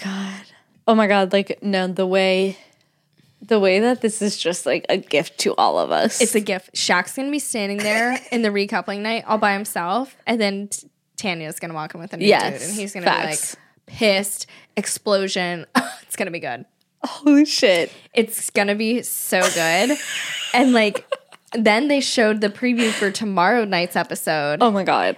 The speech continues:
Speaker 2: And Will looks like he's going in for a kiss.
Speaker 1: Yeah.
Speaker 2: I, and I, the way I'm shocked.
Speaker 1: Shocked.
Speaker 2: Shocked.
Speaker 1: Shocked.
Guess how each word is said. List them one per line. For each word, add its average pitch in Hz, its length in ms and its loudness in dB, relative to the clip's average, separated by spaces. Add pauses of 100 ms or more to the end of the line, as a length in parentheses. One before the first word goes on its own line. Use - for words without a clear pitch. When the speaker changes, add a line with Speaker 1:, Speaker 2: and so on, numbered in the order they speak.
(140)
Speaker 2:
And 214 400 2
Will 247 320 4
looks 226 240 2
like 247 140 2
he's 240 240 2
going 202 320 0
in 202 160 0
for 208 240 -2
a 175 60 -2
kiss. - 920 -8
Speaker 1:
Yeah. 180 380 4 (680)
Speaker 2:
I, 196 180 2 (140)
and 214 140 0
I, 190 120 -2
the 220 140 2
way 208 160 4
I'm 208 140 -2
shocked. - 1040 -2
Speaker 1:
Shocked. - 800 2 (680)
Speaker 2:
Shocked. - 880 -6 (680)
Speaker 1:
Shocked. - 640 0